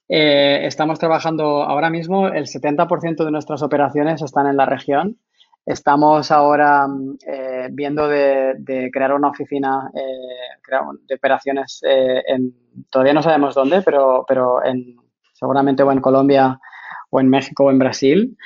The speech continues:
Eh, y, y deciros que hacer un llamamiento, que quien quiera probar nuestra tecnología, quien quiera, eh, colaborar con nosotros, eh, nosotros estamos encantados.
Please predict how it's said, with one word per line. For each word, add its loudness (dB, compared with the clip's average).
Eh, 2
y, -4
y -2
deciros -4
que 2
hacer -4
un -2
llamamiento, 0
que -4
quien -4
quiera 2
probar 0
nuestra 0
tecnología, -4
quien -8
quiera, -2
eh, -4
colaborar -4
con -6
nosotros, -6
eh, -10
nosotros -6
estamos -2
encantados. 0